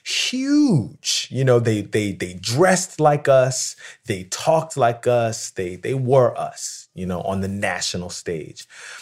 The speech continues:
And at one of their peaks, at, you know,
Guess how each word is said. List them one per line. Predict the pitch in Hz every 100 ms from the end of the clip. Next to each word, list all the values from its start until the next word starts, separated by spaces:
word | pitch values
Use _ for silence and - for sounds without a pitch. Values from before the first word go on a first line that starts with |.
| - _ 135
And | 135 131 131 123 - _ -
at | 110 98 90
one | 98
of | 104
their | 110 117
peaks, | 117 139 117 - -
at, | - 90
you | 98
know, | 85